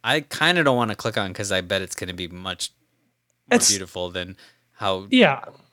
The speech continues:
Speaker 1: dirty and gross March in Minneapolis looks, and I don't know if I wanna know. Um,
Speaker 2: <laughs>
Speaker 1: but I will look at it at some point when there's more green here in
Speaker 2: Yeah.
Speaker 1: Minnesota.
Speaker 2: Well, there's,
Speaker 1: So
Speaker 2: I mean, there's definitely something in the water out there, clearly, um, because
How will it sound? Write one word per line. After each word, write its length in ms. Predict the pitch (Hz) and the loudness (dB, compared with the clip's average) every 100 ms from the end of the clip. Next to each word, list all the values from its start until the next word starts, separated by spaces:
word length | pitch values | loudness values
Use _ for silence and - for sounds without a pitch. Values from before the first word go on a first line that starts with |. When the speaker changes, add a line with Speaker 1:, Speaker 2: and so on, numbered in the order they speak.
| _ | _
Speaker 1:
dirty 360 | - 110 107 104 | 0 2 2 2
and 240 | 92 95 - - | -2 -8 -14 -20
gross 500 | 127 110 104 98 - | -4 2 4 4 2
March 520 | 117 98 95 95 90 104 | 0 -8 -4 -2 0 -2
in 160 | 92 | -2
Minneapolis 640 | 92 90 87 95 104 - | -4 0 0 0 0 0
looks, 220 | 113 - 98 | 0 -2 -2
and 80 | 87 | -2
I 80 | |
don't 160 | 95 92 | -4 -4
know 100 | 95 | -6
if 80 | 90 | -4
I 80 | 85 | -4
wanna 300 | 85 85 82 | -4 -6 -6
know. 240 | 87 90 - - _ _ _ | -8 -10 -16 -20 _ _ _
Um, 400 | 110 98 87 85 - - | -2 0 0 -2 -2 2
Speaker 2:
<laughs> 0 | 277 - - - - - - - _ _ _ _ _ _ _ - | 0 0 -4 -12 -14 -18 -16 -16 _ _ _ _ _ _ _ -2
Speaker 1:
but 100 | 113 | 2
I 100 | 131 | 4
will 160 | 143 | 4
look 180 | 135 127 | 2 4
at 100 | 123 | 4
it 140 | 113 110 | 4 2
at 120 | - | -2
some 180 | 117 101 | -4 -4
point 260 | 104 98 | -4 -4
when 160 | 98 92 | -4 -2
there's 180 | 87 90 | -2 -2
more 160 | 95 | -4
green 460 | 85 90 90 87 82 - | -2 -2 0 -2 -4 -6
here 180 | 101 | -2
in 180 | 87 85 | 0 0
Speaker 2:
Yeah. 120 | 135 123 | 0 0
Speaker 1:
Minnesota. 280 | 131 85 | -2 2
Speaker 2:
Well, 180 | 190 208 | 4 6
there's, 240 | 190 190 - | 6 4 2
Speaker 1:
So 240 | - - | -2 2
Speaker 2:
I 100 | 165 | 6
mean, 280 | 160 151 147 | 8 6 6
there's 260 | 165 151 | 6 4
definitely 380 | - 185 175 160 | 4 4 6 4
something 360 | - 156 139 143 | 6 6 6 6
in 100 | 139 | 6
the 80 | 131 | 6
water 320 | 131 127 127 | 6 6 6
out 160 | 127 - | 4 2
there, 220 | 131 123 | 2 2
clearly, 680 | - 151 139 131 123 110 196 | 4 6 6 6 4 2 4
um, 400 | 151 139 135 131 | 6 6 6 4
because 460 | 139 143 131 - | 4 6 4 2